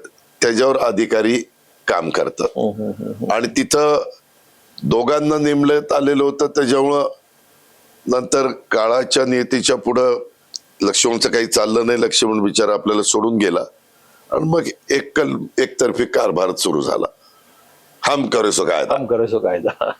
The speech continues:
Speaker 2: तुमचा जुना काळ, एकोणीसशे एक्क्याण्णव पासून तुमचा साधारण पंचवीस एक वर्षाचा काळ आणि आताचा काळ, राजकारणामध्ये फरक काय पडलाय?
Speaker 1: फरक असा पडलाय की सगळे,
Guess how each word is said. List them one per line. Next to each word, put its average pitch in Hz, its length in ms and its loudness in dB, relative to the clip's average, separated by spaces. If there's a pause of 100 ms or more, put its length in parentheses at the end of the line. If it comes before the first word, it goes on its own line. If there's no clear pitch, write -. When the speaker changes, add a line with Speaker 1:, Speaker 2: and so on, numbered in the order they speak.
(420)
Speaker 2:
तुमचा 190 280 0
जुना 190 320 0
काळ, 170 240 0
एकोणीसशे 165 440 0
एक्क्याण्णव 165 400 0
पासून 156 300 -2
तुमचा 143 360 -2
साधारण 143 280 0
पंचवीस 131 360 -4
एक 135 80 4
वर्षाचा 123 340 2
काळ 104 240 -2 (460)
आणि 143 140 0
आताचा 160 420 -2
काळ, 123 180 -2 (420)
राजकारणामध्ये 202 800 0
फरक 190 300 -2
काय 196 120 2
पडलाय? 180 340 0 (600)
Speaker 1:
फरक 147 280 2
असा 143 240 2
पडलाय 104 500 2 (720)
की 123 120 0
सगळे, 156 800 2